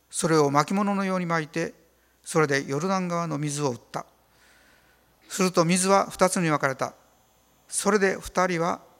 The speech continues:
乾いたところを渡った。渡り終えると、エリヤはエリシャに言った。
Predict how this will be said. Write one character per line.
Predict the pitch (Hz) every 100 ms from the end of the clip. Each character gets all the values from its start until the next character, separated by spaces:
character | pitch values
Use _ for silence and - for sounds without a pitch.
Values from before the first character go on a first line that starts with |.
| _
乾 | - 156 190
い | 185
た | 180
と | - -
こ | 165
ろ | 185 202
を | -
渡 | - -
っ | 147 -
た。 | - - _ _ _ _ _ _ _ _ _ _ _ _ _ _ _ _ _ -
渡 | 147 190
り | 190
終 | 180
え | 175
る |
と、 | 156 165 220 - _ _ -
エ | 151
リ | 185
ヤ | 165
は | 135 -
エ | 139
リ | 170
シ | -
ャ |
に | 170
言 | 131
っ |
た。 | - -